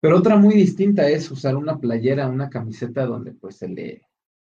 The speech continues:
se le exalte, se le conozca. El otro día, hace ya muchos años,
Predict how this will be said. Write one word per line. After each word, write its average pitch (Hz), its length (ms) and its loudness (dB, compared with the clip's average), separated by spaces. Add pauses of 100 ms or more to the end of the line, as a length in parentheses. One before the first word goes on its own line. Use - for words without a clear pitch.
(160)
se - 180 -14
le 101 840 -10
exalte, 127 520 -6
se 123 120 -4
le 120 120 -2
conozca. 143 480 -8 (1400)
El 139 180 2
otro 226 280 4
día, 220 260 2
hace 202 160 0
ya 175 160 -2
muchos 180 420 -8
años, 135 640 -4